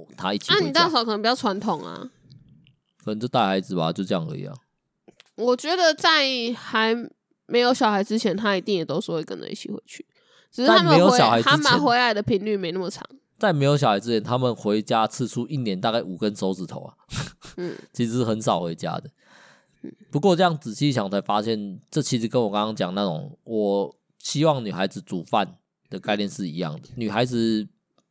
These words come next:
Speaker 1: 你的老婆、你的女朋友都不是你的附属品，都不是你的物品，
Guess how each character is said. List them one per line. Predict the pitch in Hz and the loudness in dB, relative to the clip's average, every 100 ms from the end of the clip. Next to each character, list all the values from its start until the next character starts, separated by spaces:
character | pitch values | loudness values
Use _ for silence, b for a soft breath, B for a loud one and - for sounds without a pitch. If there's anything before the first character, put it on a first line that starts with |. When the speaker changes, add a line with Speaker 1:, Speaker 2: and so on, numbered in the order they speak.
| _ _ - | _ _ -12
Speaker 1:
你 | 110 101 | -6 -2
的 | 101 | 0
老 | 92 95 | 0 0
婆、 | - 98 98 | 0 0 0
你 | 90 | -2
的 | 95 | -4
女 | 92 | -4
朋 | 90 98 | -4 -2
友 | 98 87 - b b b b _ _ | -2 -2 -6 b b b b _ _
都 | 127 127 | 0 0
不 | 127 107 | -2 -8
是 | - 127 | -4 -2
你 | 95 | -2
的 | 92 95 | -2 -2
附 | - 113 | -2 -4
属 | - 98 | -2 -4
品， | 95 85 | -4 -4
都 | 98 | -4
不 | 95 | -4
是 | 95 107 | -2 -4
你 | 95 82 | -4 -6
的 | 85 82 82 | -6 -6 -6
物 | 123 107 | -4 -4
品， | - 78 | -6 -16